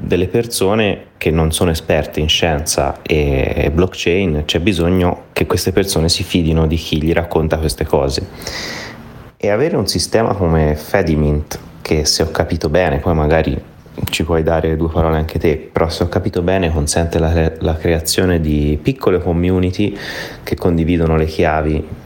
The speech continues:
ehm, e condividono quindi l'utilizzo di una base di valore in Bitcoin.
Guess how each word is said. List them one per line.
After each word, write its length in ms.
ehm, 580
e 120
condividono 580
quindi 280
l'utilizzo 680
di 160
una 420
base 320
di 80
valore 400
in 100
Bitcoin. 760